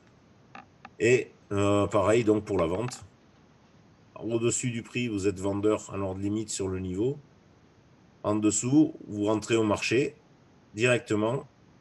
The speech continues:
au niveau de, euh, de l'ask et du bid et du spread, quoi. Après, vous avez des réglages possibles. Comme là, par exemple, je fais un clic droit. Voilà. Bon, j'ai ma case qui n'était pas cochée. Je me retrouve en sell stop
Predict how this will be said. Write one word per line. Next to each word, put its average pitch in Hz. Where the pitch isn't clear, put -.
au 113
niveau 113
de, 107
euh, 92
de 95
l'ask 104
et 104
du 92
bid 110
et 104
du 95
spread, -
quoi. -
Après, 117
vous 110
avez 107
des 107
réglages 107
possibles. 135
Comme 92
là, 107
par 95
exemple, 110
je 110
fais -
un 113
clic 104
droit. 95
Voilà. 90
Bon, 92
j'ai 98
ma 104
case 120
qui -
n'était -
pas -
cochée. 104
Je 101
me 104
retrouve 117
en 110
sell 113
stop 143